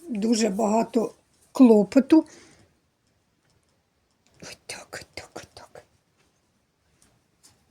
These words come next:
А хто це в мене так в потолок дивиться? Хто? Хто в стелю дивиться?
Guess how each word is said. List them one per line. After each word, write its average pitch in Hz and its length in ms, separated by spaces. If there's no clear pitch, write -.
А 262 160
хто - 380
це 277 160
в 262 40
мене 240 300
так 240 260
в - 40
потолок 226 560
дивиться? 220 520
Хто? - 420
Хто - 240
в 262 60
стелю 214 380
дивиться? 214 600